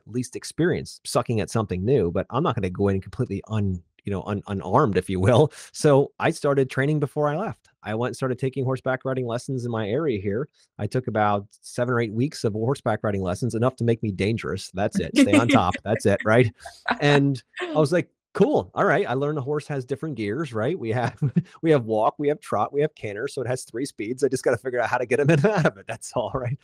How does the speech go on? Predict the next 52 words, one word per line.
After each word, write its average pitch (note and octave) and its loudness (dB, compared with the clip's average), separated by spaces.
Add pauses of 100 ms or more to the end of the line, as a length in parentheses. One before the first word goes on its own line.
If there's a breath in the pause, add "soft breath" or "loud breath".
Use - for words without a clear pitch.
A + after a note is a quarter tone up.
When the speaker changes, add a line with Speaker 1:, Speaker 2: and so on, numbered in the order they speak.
(200 soft breath)
Speaker 1:
And C3 0
hold D#3 2
on. E3 0
But A2+ -2 (560)
anyway, C3+ 0 (280)
trained G#3 0
for D#3+ -2
the C3 2
thing, C3 -2
went C3 0
out C3+ 0
and B2 -10
had C#3 -4
an C3 -4 (300)
incredible C#3+ 0
time, F2+ -4 (420)
you F3 2
know, F3 2
Speaker 2:
Yeah. - 2
Speaker 1:
with E3+ 0
my G#2 -2
wife B2 2
and A2+ -4
these G#2+ -6
people. B2+ -2
And A2 -4 (160)
half F#3+ 0
of D#3+ 4
them B2 4
didn't B2 4
even B2 2
know B2 2
that B2+ 2
I B2+ 2
didn't B2+ -2
ride F#3 -2
before. D#2+ -10 (560)
But - -
Speaker 2:
Yeah. A3 6
Speaker 1:
it's G#3+ 0
not F3 0
because, D#3+ 2
it's - -8
not D3+ -2
because B2+ 0
of A#2 -6
anything B2+ -2
more B2+ 0
than B2+ -2
the A2 -2
fact B2+ -2
that G#2 -2